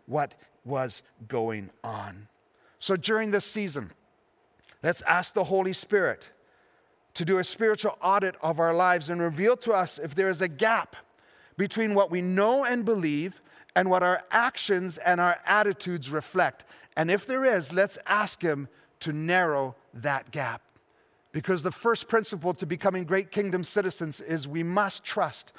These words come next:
wholeheartedly in God's sovereignty. The second principle from our C E O to becoming great kingdom citizens is daily deny yourself.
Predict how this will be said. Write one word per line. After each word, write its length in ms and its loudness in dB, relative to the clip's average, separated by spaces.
wholeheartedly 880 0
in 200 -6
God's 440 -2
sovereignty. 760 -10
The 80 2
second 400 2
principle 400 4
from 200 0
our 120 4
C 380 -2
E 60 -2
O 240 4
to 140 -8
becoming 540 -2
great 520 -2
kingdom 360 0
citizens 640 -2
is 200 0
daily 600 0
deny 640 2
yourself. 920 -4